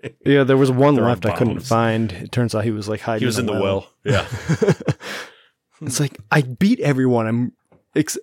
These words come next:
Speaker 2: and it's, like, one little dot of red that you have to complete.
Speaker 1: Yeah.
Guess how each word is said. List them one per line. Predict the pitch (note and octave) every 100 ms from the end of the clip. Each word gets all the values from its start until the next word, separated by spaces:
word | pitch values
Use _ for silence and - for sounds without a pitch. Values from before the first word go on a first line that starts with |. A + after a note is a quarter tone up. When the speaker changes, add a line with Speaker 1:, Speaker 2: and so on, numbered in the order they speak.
| -
Speaker 2:
and | C#3
it's, | B2+ -
like, | A2+ -
one | B2 B2 C#3
little | C#3+ B2+
dot | A2+ A2+ A2+
of | F#2+
red | G#2+ G#2+ G2+
that | G#2+
you | A2 G#2+
have | G#2+ -
to | B2
complete. | - C3+ A#2 B2 A2 A2+ - -
Speaker 1:
Yeah. | C3